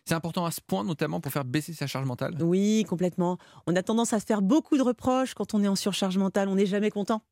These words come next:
Speaker 2: on l'a dit. Eh bien, euh, quand les autres vous font des compliments, quand les autres vous disent « Tiens, ton truc, c'est super »,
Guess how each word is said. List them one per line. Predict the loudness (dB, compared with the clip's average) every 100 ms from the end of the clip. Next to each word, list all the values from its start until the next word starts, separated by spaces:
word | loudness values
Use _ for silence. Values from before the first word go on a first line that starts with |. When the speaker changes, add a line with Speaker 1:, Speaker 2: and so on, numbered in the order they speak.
| -2
Speaker 2:
on | 0
l'a | 2
dit. | 0 -2 -4 _ -20 -18 -18 -14 -2
Eh | 0
bien, | 2 2 2 2
euh, | 0
quand | 0 0
les | 2 2
autres | 0
vous | 0
font | 0
des | 0
compliments, | 0 0 2 2 0 -6 _ _ _ -4
quand | 2
les | 2 2
autres | 2
vous | 2
disent « | 2 0 0
Tiens, | -2 0
ton | -2
truc, | -2 -2
c'est | -2
super », | -4 0 0 0